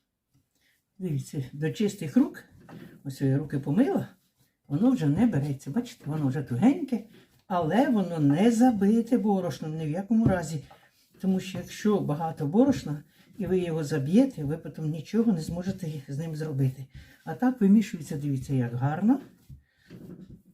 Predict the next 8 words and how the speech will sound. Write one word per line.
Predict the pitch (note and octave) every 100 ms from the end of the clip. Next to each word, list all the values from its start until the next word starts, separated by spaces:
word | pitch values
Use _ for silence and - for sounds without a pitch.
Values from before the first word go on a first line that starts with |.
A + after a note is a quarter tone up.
| - _ - _ _ _ _ _ _ - - -
От, | C#3+ B2+
без | D3+ A3 -
фанатизму | F3+ D3 C3+ G3+ A#3+ C#4
сильно | C4+ A#3 G3+ F3+
його. | F3+ F3+ D#3
Змішали | G3 G3 A3+ D4 C#4+
всі | - B3
інгредієнти, | G#3+ G3 G3 F#3 E3 D#3+ E3